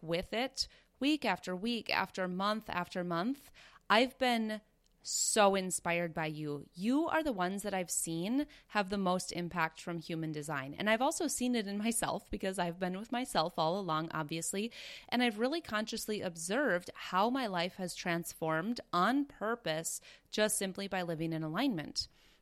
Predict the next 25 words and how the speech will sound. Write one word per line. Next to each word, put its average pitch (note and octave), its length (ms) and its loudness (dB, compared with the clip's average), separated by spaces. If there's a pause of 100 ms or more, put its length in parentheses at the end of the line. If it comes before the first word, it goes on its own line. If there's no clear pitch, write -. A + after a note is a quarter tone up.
Now, G#3+ 220 6
it's - 180 -2
not C#4+ 240 4
to G4 140 -4
say G3 460 0
that F#3+ 540 0 (380)
doing A3 640 2
a F3+ 500 0
single C4+ 480 4
human A3 320 -2
design F3+ 400 -2
reading E3+ 480 -2
is F3+ 160 -2
not E3+ 220 -4
valuable, D3+ 720 -6
or F#3+ 220 4
doing F#3 480 -2
one C4 260 4
month E3 400 -4
of F3+ 160 -2
a F3 80 -2
program D#3+ 460 -2
is D#3+ 180 -4
not E3 160 -4
valuable, D3 560 -6